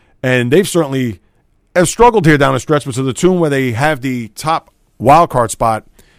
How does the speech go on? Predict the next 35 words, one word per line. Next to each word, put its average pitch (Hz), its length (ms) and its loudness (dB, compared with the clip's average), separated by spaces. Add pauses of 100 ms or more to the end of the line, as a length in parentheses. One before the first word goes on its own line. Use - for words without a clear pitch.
(160)
in 160 180 4
the 117 200 0
East. 98 400 -10
But 127 120 -4
now 131 180 0
Carolina, 160 720 0
who's 120 200 -4
just 127 200 -8
two 202 100 -2
points 165 260 -2
behind 131 320 -2
them, 156 280 0 (880)
and 139 120 0
they 135 40 2
have 143 140 4
more 147 180 4
victories 165 480 2
and 123 180 -8
three 180 160 4
games 165 260 0
in 117 80 -8
hand. 151 440 -2 (600)
So 143 220 2
with 135 120 -2
Carolina 180 640 4
on 180 260 2
this 165 160 -2
particular 151 420 0
roll, 127 560 4
you 135 140 2
wonder, 131 560 0 (520)
have 131 180 0
they 113 120 -4
peaked 208 280 2
here? 202 300 -2